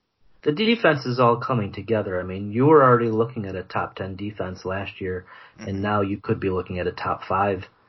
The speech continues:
Speaker 1: So it's, it's, it's really exciting. If, if the defense can hold us in games and we don't need to play catch up, if Josh Allen can play his pace,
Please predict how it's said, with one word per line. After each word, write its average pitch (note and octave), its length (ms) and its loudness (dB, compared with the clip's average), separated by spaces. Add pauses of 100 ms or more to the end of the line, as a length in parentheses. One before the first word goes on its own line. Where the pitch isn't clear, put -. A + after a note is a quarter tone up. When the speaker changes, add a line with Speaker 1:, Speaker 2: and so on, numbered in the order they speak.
(220)
Speaker 1:
So F2+ 300 -4
it's, F#2 240 -6
it's, - 280 -4
it's B2+ 160 -2
really A#2 460 8
exciting. F#2+ 500 -2
If, F#2 160 -6
if - 160 0
the A2 100 2
defense D#3 680 2
can A#2 240 2
hold B2 380 6
us A2+ 260 6
in G#2 220 2
games G#2 500 0 (420)
and G#2+ 120 -2
we G2+ 100 0
don't G#2 360 2
need G#2+ 160 -2
to G#2+ 80 -4 (260)
play F2+ 200 -2
catch C3+ 340 2
up, D#3+ 200 6
if A#2 140 0
Josh A2 380 0
Allen A2 380 2
can G2+ 200 -6
play G2+ 380 2
his G#2 280 -6
pace, - 520 2